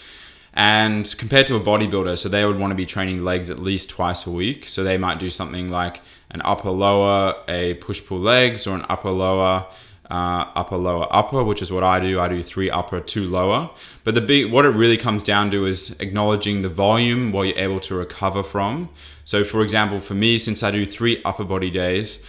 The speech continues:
I do have to be careful of the volume on those days, 'cause three times a week is fairly high frequency, and especially for my back as well, 'cause I,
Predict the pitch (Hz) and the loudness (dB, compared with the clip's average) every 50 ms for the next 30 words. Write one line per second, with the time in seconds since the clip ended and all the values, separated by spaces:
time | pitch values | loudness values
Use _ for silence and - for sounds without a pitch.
0 | - - - - - - 98 90 101 107 104 101 - 107 92 95 90 - - 107 | -20 -20 -14 -6 0 0 0 2 4 2 2 2 0 -2 -4 -4 -4 -2 -2 0
1 | 95 98 95 - - 98 98 95 95 98 95 95 95 - - - - - _ - | 0 0 0 -2 -4 -2 0 0 0 0 -2 -2 -4 -8 -14 -20 -20 -20 _ -6
2 | - 92 92 92 87 87 92 85 113 113 117 120 123 123 120 117 101 73 101 104 | -2 0 0 0 0 -4 -2 4 6 6 6 6 6 4 2 0 0 -2 -2 -2
3 | 101 104 104 101 - 110 104 104 104 104 104 101 101 - - - - 101 90 - | 0 0 0 0 2 2 2 2 4 2 2 2 0 -4 -6 -6 -6 -6 -6 -6
4 | - - 107 101 101 104 98 98 95 95 90 90 95 92 87 - 90 85 - - | -4 -2 -2 -2 0 0 -2 -2 -2 -4 -4 -2 -2 -4 -4 -6 -8 -8 -8 -4
5 | - 95 92 92 92 90 90 95 90 87 - - - 107 104 104 107 101 85 - | -2 -2 0 0 -2 -2 -2 -2 -2 -2 -2 -4 -4 -4 -4 -4 -6 -10 -8 -6
6 | - 104 98 98 101 101 - - - - - - - - - 92 92 92 95 92 | -4 -4 -4 -4 -4 -6 -8 -12 -20 -20 -20 -20 -12 -6 -4 -2 0 0 0 -2
7 | - - - 113 110 - - 107 101 - - 101 98 92 90 87 82 92 92 92 | -2 2 2 2 2 2 0 -2 -2 -2 -2 -2 -2 0 -2 -2 0 2 2 2
8 | 92 - 101 85 82 90 95 92 90 87 85 - 90 82 92 95 92 92 90 - | 2 -2 -8 -8 -4 -2 0 0 0 0 -2 -6 -6 -2 0 2 2 2 0 -2